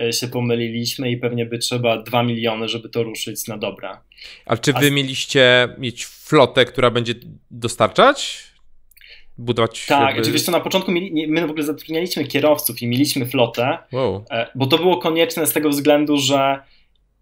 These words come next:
Speaker 1: nie możesz na początku dać ludziom apki, powiedzieć, e, kierowcom i powiedzieć: "Hej, korzystajcie i róbcie to", no bo dopóki nie masz rozpoznawalności na rynku, to nikt ci tego nie zrobi.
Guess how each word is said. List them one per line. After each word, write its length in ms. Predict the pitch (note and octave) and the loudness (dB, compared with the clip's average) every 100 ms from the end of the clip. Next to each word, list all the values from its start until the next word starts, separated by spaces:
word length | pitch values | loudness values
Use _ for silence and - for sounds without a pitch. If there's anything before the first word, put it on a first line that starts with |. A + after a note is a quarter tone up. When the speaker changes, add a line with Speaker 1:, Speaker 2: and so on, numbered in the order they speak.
| - | -2
Speaker 1:
nie 180 | C#3+ D3 | 2 4
możesz 320 | D#3 D#3 D#3 | 4 4 2
na 80 | C3+ | 0
początku 460 | C#3 D3 C#3 D3 | 0 0 0 0
dać 240 | C3+ B2+ - | 0 0 0
ludziom 260 | C3 C3 B2+ | -2 -2 0
apki, 360 | C3+ - C#3 | -2 -2 -8
powiedzieć, 640 | C3 B2 C3 B2 B2 - | -4 -2 0 0 -2 -2
e, 160 | C#3+ B2+ | -4 -4
kierowcom 440 | B2 C3+ B2 A#2 | 0 0 0 -4
i 40 | A2+ | -4
powiedzieć: 280 | A#2+ A#2 - | 0 0 2
"Hej, 160 | C3 | 0
korzystajcie 580 | B2+ B2 B2 B2+ B2+ B2 | 0 -2 2 2 2 0
i 60 | B2 | 0
róbcie 280 | D3 - C3 | 0 -2 -4
to", 320 | B2+ C3+ D3 - - - | 0 0 -2 -8 -20 -10
no 80 | B2+ | -4
bo 120 | C3 C#3 C#3 - | 0 0 -2 -6
dopóki 380 | C#3 B2+ D3 D3 | -6 -4 -2 2
nie 160 | D3 | 2
masz 460 | D3+ C#3+ C#3+ - D3 | 4 2 2 -2 -4
rozpoznawalności 880 | D#3 C#3 - C#3+ C#3 C#3 C#3 C3+ - | -4 -4 -4 -2 2 2 2 0 0
na 100 | C#3 | 0
rynku, 280 | C#3 C#3 C3+ | 2 0 -4
to 100 | C3+ | -6
nikt 180 | C3+ B2+ | -6 -6
ci 80 | - | -6
tego 160 | B2+ | -2
nie 100 | B2 | 0
zrobi. 380 | A#2 A2 F#2+ F#2+ | 0 -2 -4 -8